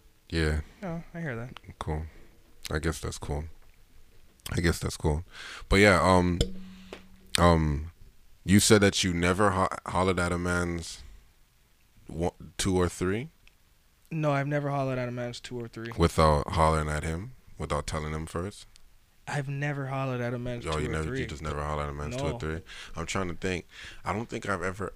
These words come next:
Speaker 1: I've ever, like, made the initiate, like, I never initiated anything.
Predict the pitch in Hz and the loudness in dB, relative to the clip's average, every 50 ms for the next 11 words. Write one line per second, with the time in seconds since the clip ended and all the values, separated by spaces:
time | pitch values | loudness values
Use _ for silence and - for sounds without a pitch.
0 | - - - 92 90 90 101 98 90 98 90 90 92 87 85 82 82 82 82 82 | -12 -10 -4 -2 0 0 0 -2 -4 -6 -6 -6 -6 -8 -6 -6 -6 -6 -6 -8
1 | 78 80 85 85 90 87 82 85 82 82 85 85 87 90 - - - 85 82 80 | -8 -10 -10 -8 -8 -8 -8 -8 -8 -8 -8 -8 -8 -6 -6 -6 -6 -6 -8 -8
2 | 80 - - _ _ _ - - 87 85 82 82 92 95 98 98 92 95 87 85 | -8 -10 -12 _ _ _ -12 -8 -6 -6 -4 -4 -4 -2 -2 -4 -4 -4 -4 -4
3 | 82 82 82 - - - - - - - 85 87 87 90 - - - 85 82 80 | -4 -6 -8 -10 -14 -20 -20 -20 -14 -10 -8 -6 -4 -4 -4 -4 -6 -6 -8 -8
4 | 80 80 78 80 76 78 78 78 - - 76 73 73 | -10 -10 -10 -10 -10 -10 -12 -14 -14 -14 -14 -14 -14